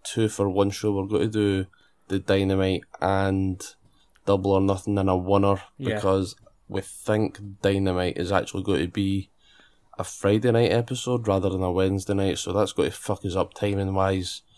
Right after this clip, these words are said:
Speaker 1: Then we've got the fucking Double or Nothing party. I'm having a party. I'm home for it. Fuck it.
Speaker 2: Yeah.
Speaker 1: Mikey's invited.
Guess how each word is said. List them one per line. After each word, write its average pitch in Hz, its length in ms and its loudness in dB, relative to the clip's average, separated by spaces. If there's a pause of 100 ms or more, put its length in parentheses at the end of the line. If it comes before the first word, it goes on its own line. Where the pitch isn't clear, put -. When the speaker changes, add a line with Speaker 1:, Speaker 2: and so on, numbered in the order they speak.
(680)
Speaker 1:
Then 104 400 4
we've 95 160 0
got 95 180 2
the 92 60 -6
fucking 92 380 -6
Double 95 260 2
or 92 80 2
Nothing 92 360 -2
party. 95 580 0 (220)
I'm 160 160 4
having 101 220 0
a 92 60 0
party. 95 360 -2
I'm 131 160 4
home 92 220 -4
for 92 200 -4
it. 92 80 -4
Fuck - 380 -4
it. 107 160 -2 (180)
Speaker 2:
Yeah. 117 300 -6 (420)
Speaker 1:
Mikey's 104 340 -2
invited. 131 560 0